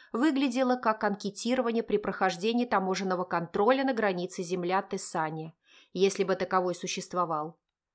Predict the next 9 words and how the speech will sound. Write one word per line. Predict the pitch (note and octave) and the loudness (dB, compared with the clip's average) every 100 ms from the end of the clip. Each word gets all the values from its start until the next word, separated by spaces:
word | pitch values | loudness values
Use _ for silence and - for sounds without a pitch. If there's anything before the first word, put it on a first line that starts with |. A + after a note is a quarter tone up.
| _ _ | _ _
Некоторые | G3+ G#3 G#3 G3+ F#3+ F#3 | 2 4 2 0 2 2
из | F#3+ | 2
них | B3+ - - - | 0 -2 -14 -10
вызывали | G3 A3 G3+ G#3+ G#3 | 2 2 4 4 4
откровенное | G3+ G3+ G3+ G3 G#3 G3+ | 4 2 2 4 2 2
недоумение | G3 F#3+ G3 F#3+ G#3 B3+ B3+ | 2 2 2 4 4 4 2
и | |
ступор. | A#3+ - F#3 - E3+ - _ _ - | -2 -4 -6 -4 -8 -8 _ _ -4
Например, | F#3+ F#3 F#3+ F3 E3 | -4 0 -2 0 -4